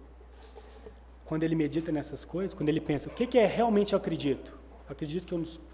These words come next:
vou morrer, a vida não tem sentido", eu penso nessas coisas. Ele fala uma coisa assim, ele fala, "Eu fico na pior condição imaginável, nas piores trevas, não consigo me mover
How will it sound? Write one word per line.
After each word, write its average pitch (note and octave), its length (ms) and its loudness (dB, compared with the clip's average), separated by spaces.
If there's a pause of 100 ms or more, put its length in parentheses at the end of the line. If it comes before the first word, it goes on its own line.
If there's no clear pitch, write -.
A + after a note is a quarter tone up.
(280)
vou D3 140 8
morrer, D#3+ 720 4
a D#3 60 -6
vida D#3 200 0
não D#3+ 80 -2
tem D#3 140 0
sentido", D3+ 400 -2
eu F3+ 60 2
penso G#3+ 280 -2
nessas F3+ 300 -4
coisas. G3+ 500 -6 (600)
Ele C#3+ 140 -6
fala E3 180 0
uma E3+ 140 2
coisa E3+ 220 -2
assim, C3+ 300 -2 (560)
ele D3 140 -6
fala, C3 400 0 (1400)
"Eu D3 80 -4
fico G3 360 -4
na E3+ 80 2
pior E3+ 480 4
condição D#3+ 500 0
imaginável, B2+ 680 0 (480)
nas - 160 -8
piores D#3+ 480 2
trevas, C#3+ 520 -2
não D3+ 160 2
consigo F3 440 0
me E3+ 100 4
mover C3 460 2